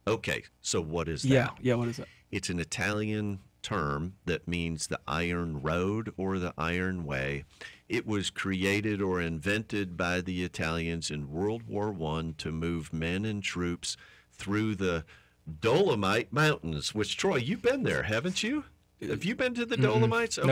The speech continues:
Speaker 1: Okay.
Speaker 2: nope.
Speaker 1: That is real soon on, on my list. That's
Speaker 2: Okay.
Speaker 1: it. That's in the next three years. That, that one is coming up.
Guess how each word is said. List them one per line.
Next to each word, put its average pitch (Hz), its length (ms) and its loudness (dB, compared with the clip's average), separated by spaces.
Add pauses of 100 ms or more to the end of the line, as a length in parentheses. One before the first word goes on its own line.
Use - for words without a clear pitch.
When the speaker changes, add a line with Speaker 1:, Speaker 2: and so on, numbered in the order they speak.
Speaker 1:
Okay. 78 240 0
Speaker 2:
nope. 120 200 4 (400)
Speaker 1:
That 127 320 0
is 123 320 -2
real 180 400 0
soon 135 680 0
on, 120 360 0 (120)
on 127 240 0
my 117 180 0
list. 107 480 0
That's 127 300 0
Speaker 2:
Okay. 123 60 0
Speaker 1:
it. 101 100 -8
That's 120 260 0
in 135 80 -4
the 123 100 -2
next 113 320 -4
three 123 220 -2
years. 110 480 0
That, - 300 0
that - 240 -2
one 90 340 -2
is 85 180 -4
coming 85 320 -2
up. 62 160 -6